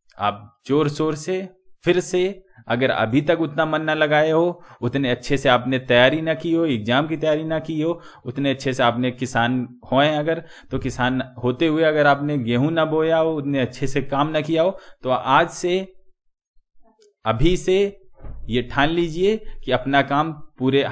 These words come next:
हंड्रेड परसेंट ईमानदारी के साथ करना है और वही हमारी देश सेवा होगी।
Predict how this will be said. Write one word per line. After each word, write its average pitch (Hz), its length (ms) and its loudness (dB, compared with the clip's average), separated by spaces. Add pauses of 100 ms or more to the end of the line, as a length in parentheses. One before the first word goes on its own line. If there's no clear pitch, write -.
हंड्रेड 139 340 2
परसेंट - 420 -2
ईमानदारी 117 480 2
के 147 60 -8
साथ 143 220 2
करना 151 280 2
है 180 160 -2 (240)
और 113 100 2
वही 113 220 6
हमारी 110 320 2
देश 120 240 2
सेवा 95 280 -2
होगी। 90 320 -4